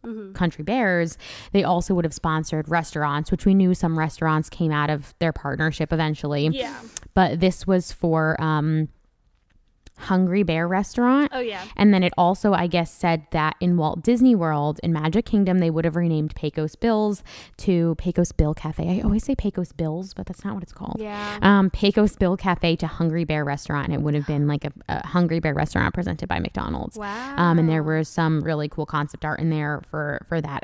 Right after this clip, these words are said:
Speaker 2: as well. And I wish, I don't know, I love Pecos Bills. I miss their topping bar from pre-covid.
Speaker 1: Yeah.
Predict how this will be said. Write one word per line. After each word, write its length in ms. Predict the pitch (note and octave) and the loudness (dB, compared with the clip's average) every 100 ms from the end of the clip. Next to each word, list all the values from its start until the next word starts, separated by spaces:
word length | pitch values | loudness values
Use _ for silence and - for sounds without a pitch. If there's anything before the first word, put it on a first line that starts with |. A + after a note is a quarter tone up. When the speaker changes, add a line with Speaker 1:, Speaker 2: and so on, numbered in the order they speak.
| - | -10
Speaker 2:
as 100 | D3+ | -10
well. 460 | D#3 - G#2 D#3 - - - _ - | -8 -6 -6 -6 -12 -20 -20 _ -6
And 120 | F3+ | -4
I 280 | G3 G#3 G#3 | -2 0 0
wish, 560 | D#3+ - D#3+ - - - - - - | -2 -6 -10 -14 -18 -20 -20 -14 4
I 80 | F4 | 6
don't 100 | C#4+ | 6
know, 120 | F#3 | 6
I 80 | F3+ | 2
love 220 | E3 D#3+ | -2 -6
Pecos 280 | E3 D3+ E3 | -8 -8 -12
Bills. 220 | D#3 D3+ | -12 -8
I 120 | A#3 | -6
miss 180 | A3+ A3 | -6 -8
their 100 | G3+ | -10
topping 340 | F#3 E3 E3+ E3+ | -8 -8 -6 -6
bar 200 | E3 D#3+ | -6 -6
from 220 | - E3 | -8 -10
pre-covid. 400 | - - - A#3 | -14 -12 -8 -2
Speaker 1:
Yeah. 460 | B3+ G#3+ G#3+ G#3+ | 0 0 -2 -4